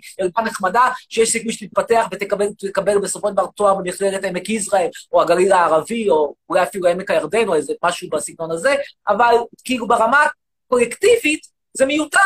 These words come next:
כל העלייה הזאת. אני בעד מדינה קטנה, מצומצמת, מאוד חדגונית, ללא כל הערב רב הזה. אני, אני פשוט, זה האנטי-ציונות שלי, זה אנטי-ציונות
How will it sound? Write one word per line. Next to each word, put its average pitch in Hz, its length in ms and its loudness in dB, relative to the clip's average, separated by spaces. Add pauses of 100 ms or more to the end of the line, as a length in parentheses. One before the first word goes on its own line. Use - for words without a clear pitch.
(160)
כל 254 160 4
העלייה 190 380 4
הזאת. 170 200 0
אני 247 140 -2
בעד 285 300 2
מדינה 247 280 -4
קטנה, 247 680 2 (320)
מצומצמת, 294 1040 2 (420)
מאוד 277 340 2
חדגונית, 254 920 0 (220)
ללא 285 440 6
כל 294 160 6
הערב 262 440 4
רב 262 260 2
הזה. 226 280 2
אני, 226 200 0
אני 294 120 0
פשוט, - 160 -12 (120)
זה 320 100 2
האנטי-ציונות 320 680 0
שלי, 220 140 -6
זה 240 120 2
אנטי-ציונות 277 480 -4